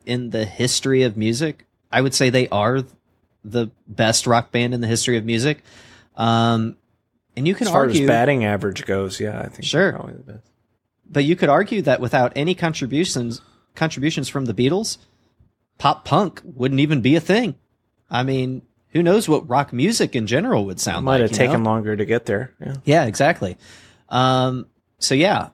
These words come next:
Speaker 1: um, actually, that was another kick of, uh, music that I had over the last couple of weeks was the Beatles. Um,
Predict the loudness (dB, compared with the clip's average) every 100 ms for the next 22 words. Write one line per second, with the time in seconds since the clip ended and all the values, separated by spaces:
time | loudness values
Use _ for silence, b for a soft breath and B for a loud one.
0 | -4 0 0 -2 -8 -2 -2 0 -2 2
1 | 2 2 0 0 -2 -2 -4 -2 -4 -6
2 | -4 -2 0 -2 -4 -4 -4 -4 -2 0
3 | 0 0 -2 -8 _ -12 -6 -2 2 0
4 | 0 -4 -2 -2 0 -2 -2 0 0 0
5 | -2 -10 B B B B -4 2 2 2
6 | 0 -2 -6